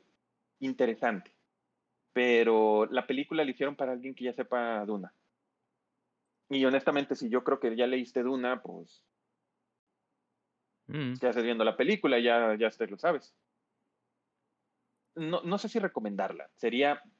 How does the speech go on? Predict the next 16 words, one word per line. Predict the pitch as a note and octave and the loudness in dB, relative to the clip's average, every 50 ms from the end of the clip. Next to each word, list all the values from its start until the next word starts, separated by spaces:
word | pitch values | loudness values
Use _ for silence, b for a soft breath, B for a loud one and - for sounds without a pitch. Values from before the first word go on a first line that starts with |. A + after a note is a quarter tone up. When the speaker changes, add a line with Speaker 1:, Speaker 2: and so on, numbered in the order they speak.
| _ _ _ _ _ _ _ - | _ _ _ _ _ _ _ -12
Speaker 1:
muy, | B2 B2+ C3+ C3+ C#3 C#3+ C#3+ C#3+ C3+ B2 G#2+ G2+ - _ _ _ _ _ _ _ _ _ _ _ _ _ _ _ _ _ _ _ _ _ _ _ _ _ | -10 -6 -4 -2 -2 -2 -4 -4 -6 -6 -6 -8 -10 _ _ _ _ _ _ _ _ _ _ _ _ _ _ _ _ _ _ _ _ _ _ _ _ _
¿cómo | - C#3 C#3+ D3 | -10 -6 -4 -4
decirlo? | C3+ - C#3+ B2 A#2+ A#2 A2+ - _ _ _ _ _ _ _ _ _ _ _ _ _ _ _ _ _ _ _ _ _ _ _ _ _ _ _ _ _ _ _ _ _ _ - | -4 -2 -4 -4 -2 -2 -4 -4 _ _ _ _ _ _ _ _ _ _ _ _ _ _ _ _ _ _ _ _ _ _ _ _ _ _ _ _ _ _ _ _ _ _ -4
Si | D#3+ D3 | -2 2
ya | C3+ G#3 | 2 2
has | G#3 C4+ | 2 2
escuchado | A#3+ - - F#3 - - F3 E3 F3 F3+ | -2 -2 -4 -8 -4 2 4 4 4 4
algo | E3+ E3 E3+ D#3 | 4 4 4 4
de | C3+ B2 | 4 2
Duna | C3 C3 C#3 C3 | 0 0 0 0
o | A#2+ A#2+ | -2 -2
si | - A#2+ | -6 -8
solamente | - D3+ D3+ F3 E3+ E3 E3 - | -2 -2 -2 -2 -2 -4 -6 -6
viste | D3 D3+ - - - D3+ | -8 -8 -8 -4 -4 -2
la | C#3 A#2 | 0 0
original | A2+ A2+ G#2+ - - G#2+ G#2+ G#2+ G2+ G2 B2 _ | -2 -2 -6 -8 -10 -6 -4 -4 -4 -4 -6 _